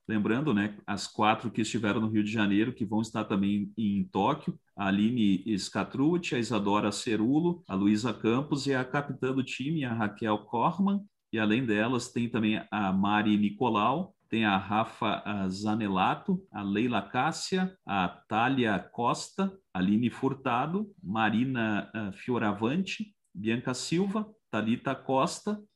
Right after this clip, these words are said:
E interessante que a Thalita Costa e a Thalia Costa são irmãs, né? Vão estar juntas lá em, em Tóquio também, um lance bem interessante. Elas são, são maranhenses, né? Jogam no, no Piauí, uma equipe do Piauí.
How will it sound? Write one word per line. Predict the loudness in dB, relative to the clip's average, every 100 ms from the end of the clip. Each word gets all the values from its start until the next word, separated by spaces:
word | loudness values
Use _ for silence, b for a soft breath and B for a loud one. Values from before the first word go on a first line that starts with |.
| _
E | 0 2 2 0
interessante | -2 2 2 2 -2 -2
que | -4
a |
Thalita | -4 0 0 0 -2
Costa | -4 0 0 0 -4 -6 -4
e | -4
a | 0 0 -2
Thalia | -2 0 2 0
Costa | 0 0 0 0
são | -4 -2 -2
irmãs, | 0 0 0 0 -2
né? | -6 -10 -10
Vão | -6
estar | -4 -2 -2
juntas | 0 -4 -2 -2 0
lá | 2 2
em, | 2 0 -2
em | -4
Tóquio | 0 2 2 0 -2
também, | 0 2 2
um | 0
lance | -2 -2
bem | -2
interessante. | 0 0 0 0 -2 -2 -4 -14 -6
Elas | -2 -2
são, | 0 0 2 0 -2
são | -4 -2
maranhenses, | 0 2 2 4 2 0 -4 -2
né? | 0
Jogam | 2 2 2 2
no, | 2 2 2 0 -2 -6
no | -6
Piauí, | -4 -2 -2 2 2 2 0
uma | -4
equipe | -2 -2 -4
do | -4
Piauí. | -2 0 2 2 0